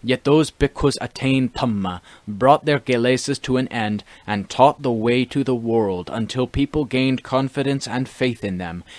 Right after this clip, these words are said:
and looked on them as their refuge. This has continued right up to the present day, and it doesn't seem that the tigers ever took them to eat as food. As for myself, I am a monk in the Buddhist religion in the same way as they were at the time of the Lord Buddha,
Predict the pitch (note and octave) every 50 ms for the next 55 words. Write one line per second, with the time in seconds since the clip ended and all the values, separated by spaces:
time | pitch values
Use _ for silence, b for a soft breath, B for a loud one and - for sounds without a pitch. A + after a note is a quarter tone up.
0 | B B B - G2 F#2 F2+ G2+ A#2+ A#2 - A#2+ A2+ A#2 A2+ A2 A2 A2+ G#2+ G2
1 | F#2 - - G#2 G#2+ A2+ G#2 G#2 F#2+ - - - E2+ E2 E2 - - - B B
2 | B B B B - G#2+ A2 A2 - A#2 A2+ - - D#3 B2 - - A#2 A2+ A2
3 | A2 A2 G#2 F2+ D2 D#2+ F#2+ G2 A2+ C#3 D3 - C#3 C3+ - - C3 A2+ B2 -
4 | - A#2 G#2+ A#2+ A#2 - A2+ G2 F#2 E2+ E2+ E2 B B B B B - G#2+ G#2+
5 | A2 G#2+ - - D#3+ E3+ - - A#2+ G#2 - - B2+ A#2+ A#2 A#2 A2+ G#2 G2 G2
6 | - G2 - - - A#2 A#2+ A#2 G#2 G#2 G2+ F#2+ - - - C#3+ E3 E3+ D3+ C3+
7 | A#2 - - - B2 - - A#2 G#2+ G2 - A2 F2 - A2+ A#2 G2 - F#2+ -
8 | - - - - C#3+ A#2+ G2+ F2+ E2+ E2+ - - - _ _ _ _ _ _ b
9 | b b b b b b b b b _ - A2+ B2 - - D#3 D3+ D3 D3+ D3+
10 | - - A#2 A#2 A2+ - - - A#2+ B2+ C3 C#3 C#3 - C#3 C3+ A#2+ A2+ G#2+ G#2
11 | G2+ G#2+ B2 C3 B2+ - - - C3 A#2+ G#2 F#2 - _ B2 B2+ B2+ C3+ C3 -
12 | - - C3 A#2+ A2+ G#2 F#2+ - G#2+ G#2 G2+ - G2 G#2 F#2+ F#2+ - - - A#2+
13 | A#2+ C3+ C#3+ C#3+ C3 B2+ B2 A#2+ A#2+ A#2+ - G#2+ G2 - F2 A#2 B2 C#3 C#3 A#2+
14 | A2 G#2+ A2 A2 - - A2 - G2+ - - - A#2 A#2 A2+ A2+ A2 - - G2
15 | G2 G#2+ A2 A2 G2 F#2+ A2 G#2 - _ - G2 E2+ E2+